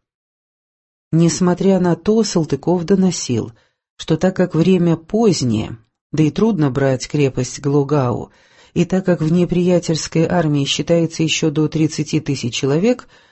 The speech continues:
то он, Салтыков, переправляется через Одер, и если Лаудон перейдет с ним туда же,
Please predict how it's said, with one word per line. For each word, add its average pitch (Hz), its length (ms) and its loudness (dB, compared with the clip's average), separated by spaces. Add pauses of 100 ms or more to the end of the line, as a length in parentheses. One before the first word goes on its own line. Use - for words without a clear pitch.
(200)
то 185 160 4
он, 254 300 0
Салтыков, 214 840 0
переправляется 165 960 2
через 165 400 -2
Одер, 123 400 -2 (480)
и 175 100 2
если 180 460 2
Лаудон 170 680 2 (200)
перейдет 151 480 0
с - 100 -10
ним 143 240 2
туда 139 480 0
же, 180 300 0